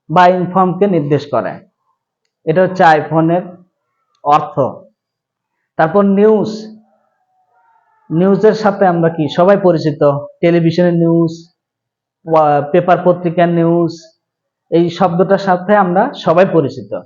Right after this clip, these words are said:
আসলে নিউজের বাংলা কি বা অর্থ কি? নিউজের অর্থ হচ্ছে খবর বা বার্তা। আসলে নিউজটা কয়েকটা ওয়ার্ডের অ্যাব্রিভিয়েশন।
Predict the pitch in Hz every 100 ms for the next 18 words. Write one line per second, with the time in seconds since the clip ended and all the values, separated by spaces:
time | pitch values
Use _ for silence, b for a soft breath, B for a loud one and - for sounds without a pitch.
0 | _ - 156 196 202 190 202 208 208 202
1 | 190 190 185 185 190 247 - - _ _
2 | - 156 160 180 170 208 202 117 85 -
3 | _ _ _ _ _ _ - 151 190 202
4 | 208 220 202 165 - - _ - 165 170
5 | 196 202 196 202 - 175 175 208 208 170
6 | 151 - - 90 - _ _ _ _ _
7 | _ _ _ 165 190 214 202 202 214 214
8 | - 202 151 175 - - 175 175 175 196
9 | 180 175 180 196 180 160 151 170 151 -
10 | 123